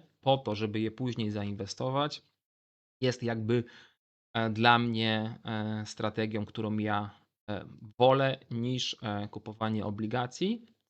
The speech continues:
To nie oznacza, że jest to, jeszcze raz powtórzę, jeden z niewielu momentów, e, cyklu koniunkturalnym, kiedy trzymanie obligacji jakichkolwiek, czy to amerykańskich, czy też polskich, ma sens. Ale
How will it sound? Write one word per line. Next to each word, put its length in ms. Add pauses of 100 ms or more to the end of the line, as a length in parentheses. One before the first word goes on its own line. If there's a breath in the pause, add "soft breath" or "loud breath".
(120)
To 80
nie 160
oznacza, 380
że 180
jest 260
to, 340 (320)
jeszcze 180
raz 180
powtórzę, 520 (400 loud breath)
jeden 260
z 100
niewielu 500
momentów, 680 (160)
e, 460 (460)
cyklu 240
koniunkturalnym, 840 (400 loud breath)
kiedy 180
trzymanie 540
obligacji 1000
jakichkolwiek, 600
czy 80
to 100
amerykańskich, 720
czy 80
też 160
polskich, 540 (400 loud breath)
ma 260 (160)
sens. 400 (560 soft breath)
Ale 260